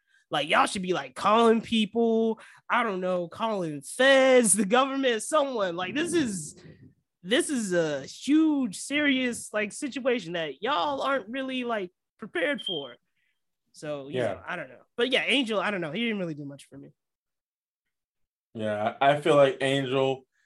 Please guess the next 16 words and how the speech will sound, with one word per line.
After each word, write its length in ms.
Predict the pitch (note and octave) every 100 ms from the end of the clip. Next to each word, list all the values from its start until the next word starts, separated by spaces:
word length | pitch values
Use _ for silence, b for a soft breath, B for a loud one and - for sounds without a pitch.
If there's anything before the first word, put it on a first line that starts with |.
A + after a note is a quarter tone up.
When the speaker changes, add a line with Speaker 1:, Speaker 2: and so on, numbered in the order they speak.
| _ -
Speaker 2:
and 100 | B2+
although 640 | B2+ B2 D#3 D#3+ D3+ D3 _
An-, 300 | C#3 C#3+ -
uh, 440 | C3+ B2 A2+ G#2+ F#2+ - -
Antler's 440 | C#3+ C#3 B2 A#2
played 400 | - A#2 A2+ G#2+
by 420 | G2+ G2 G2 F#2+ _ _ G2
Michael 600 | G2+ A2+ B2+ C3 B2 A2
Wincott, 560 | A#2 B2+ - F#2 F2+ - _ _ _
um, 560 | F#2+ G2 F#2 F2+ F2 F#2 _ _ _ _ _ _ _
he 80 | G#2+
had 260 | B2+ B2+
a, 260 | A2 F#2 F2+
a 40 | F#2
cool 360 | - B2+ A#2+
line. 480 | G#2+ A2+ G#2 F#2 F2